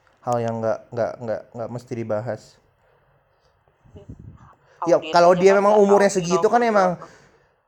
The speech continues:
Speaker 1: ya, se-, karena kan ini kan semua untuk kalangan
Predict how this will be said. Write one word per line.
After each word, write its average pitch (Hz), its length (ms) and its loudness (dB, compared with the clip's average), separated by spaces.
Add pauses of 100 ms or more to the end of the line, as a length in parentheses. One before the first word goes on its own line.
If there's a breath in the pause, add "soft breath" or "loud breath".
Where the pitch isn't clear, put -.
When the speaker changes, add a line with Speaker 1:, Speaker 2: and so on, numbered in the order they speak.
(220)
Speaker 1:
ya, 170 220 2
se-, 170 260 -4 (100)
karena 151 240 -4
kan 185 140 -6
ini 214 160 -4
kan 240 100 -2
semua 202 480 -2 (460)
untuk 175 240 -6
kalangan 147 880 -2